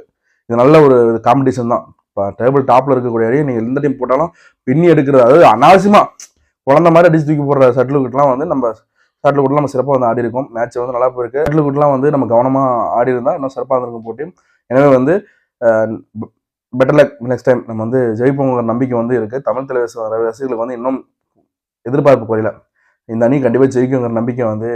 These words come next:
இருக்கு. பார்ப்போம் அடுத்த ஒரு போட்டியில எப்படி இருக்குன்னு. அஹ், மறுபடியும் மறுபடியும் சொல்றது ஒண்ணே ஒண்ணுதான். அஹ், இந்த அணி நல்லா இருக்கு. இது அப்படியே ஒரு கொஞ்சம் கொலாப்ஸ் ஆகாம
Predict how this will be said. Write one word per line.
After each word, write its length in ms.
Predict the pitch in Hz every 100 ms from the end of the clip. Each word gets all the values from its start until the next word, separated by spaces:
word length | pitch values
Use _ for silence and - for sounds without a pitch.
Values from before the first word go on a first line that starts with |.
| 110 98 - _
இருக்கு. 320 | 110 104 104 - _ _
பார்ப்போம் 280 | 110 107 101 - _ _ _
அடுத்த 260 | 110 110 123
ஒரு 80 | 117
போட்டியில 280 | 117 113 110
எப்படி 140 | 107
இருக்குன்னு. 260 | 107 107 160 - _ _ _ 104
அஹ், 300 | 95 87 -
மறுபடியும் 380 | - 110 127 143
மறுபடியும் 240 | 135 147 131
சொல்றது 220 | 123 131
ஒண்ணே 160 | 123
ஒண்ணுதான். 320 | 120 113 127 - _ _ _ _ -
அஹ், 300 | 117 113 104
இந்த 200 | 107 143
அணி 160 | 135 170
நல்லா 240 | 123 135
இருக்கு. 400 | 139 117 160 196
இது 160 | 120 120
அப்படியே 260 | 117 147 170 - - _ -
ஒரு 120 | 120
கொஞ்சம் 240 | 123 127 127
கொலாப்ஸ் 340 | 135 165 170
ஆகாம 280 | 143 135 127